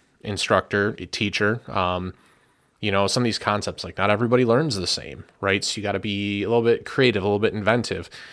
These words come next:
Um, and it also helps improve your own skills, because if y-, you cannot communicate a point to somebody, um, and have them understand it, you really don't know the source material that well, right? If you can't explain something to somebody more than once,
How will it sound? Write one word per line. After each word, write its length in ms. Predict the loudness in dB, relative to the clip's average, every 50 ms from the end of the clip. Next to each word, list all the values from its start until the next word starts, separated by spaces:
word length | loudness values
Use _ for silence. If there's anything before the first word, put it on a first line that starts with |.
| -18 -18 -18 -20 -10 -2 2
Um, 140 | 2 4 6
and 60 | 6
it 40 | 6
also 260 | 6 6 6 4 4
helps 200 | 4 2 2 2
improve 240 | 2 4 4 4 6
your 120 | 4 4
own 120 | 2 2 0
skills, 420 | 0 2 2 2 2 2 -2 -4
because 320 | -6 -4 -2 -2 -2 -2
if 180 | -2 -6 -6 -10 -20 -20 -20 _
y-, 80 | -18 -16
you 580 | -14 -14 -14 -12 -12 -8 -6 -2 0 2 2 2
cannot 1000 | 0 -2 -4 -2 0 0 2 2 2 4 4 4 2 2 0 -2 -4 -4 -4 -8 _ _ _ _ _ -10
communicate 680 | -6 -2 0 2 2 2 2 2 2 4 4 4 4
a 80 | 0 -4
point 320 | -4 0 0 0 0 0
to 80 | -2 -2
somebody, 540 | 0 2 2 4 6 6 6 4 2 0 -2 -8 -18 -20 -20 -20 -20 -20 -20 -20 -20 _ _ -8 -6
um, 300 | -4 -2 -2 -2 -2 -2
and 60 | 2
have 160 | 4 4 6
them 140 | 4 4 2
understand 500 | 2 0 0 0 0 -2 -2 -2 -2 0
it, 220 | 2 0 0 -2 -8 _ _ _ _ _ _ _ -4
you 140 | -2 2
really 200 | 4 6 6 6
don't 140 | 6 6 4
know 120 | 2 0 0
the 80 | 0 0
source 280 | 0 0 -2 -2 -2 -4
material 340 | -6 -6 -4 -2 -2 -2 -2
that 200 | 0 0 2 4
well, 260 | 4 4 4 2 -4 -14 _ _ _ _ _ _ _ _ _ -6
right? 200 | -2 0 0 0
If 120 | 0 0 0
you 100 | 2 2
can't 180 | 2 2 2
explain 320 | 2 0 0 2 2 2 2
something 220 | 2 2 2 0
to 60 | 0
somebody 260 | 0 -2 0 0 0
more 240 | -2 0 0 0 2
than 200 | 2 0 0 0
once, 520 | 0 0 0 0 0 2 2 2 2 0